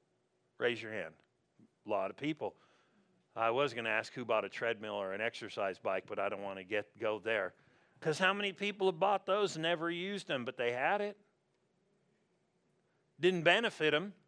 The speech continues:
But you can have dumbbells with simple instructions that say,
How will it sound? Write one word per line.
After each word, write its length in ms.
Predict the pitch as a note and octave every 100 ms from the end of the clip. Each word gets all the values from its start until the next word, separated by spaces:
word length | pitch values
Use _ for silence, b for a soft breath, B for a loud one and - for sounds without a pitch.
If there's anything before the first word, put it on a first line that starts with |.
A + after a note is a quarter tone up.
| _ _ _ _ _ _ _ b b b b b
But 200 | F#3 E3
you 160 | F3+ A#3+
can 200 | G3+ F3+
have 360 | F#3+ A3+ F3
dumbbells 640 | C#3+ G#3 A3 F3+ E3 D3
with 140 | D3+ C#3
simple 600 | - - A3 A3 A3 G#3
instructions 760 | F#3+ - G3 G3 - - C#3+ B2+
that 160 | C#3+
say, 280 | - C#3+ B2+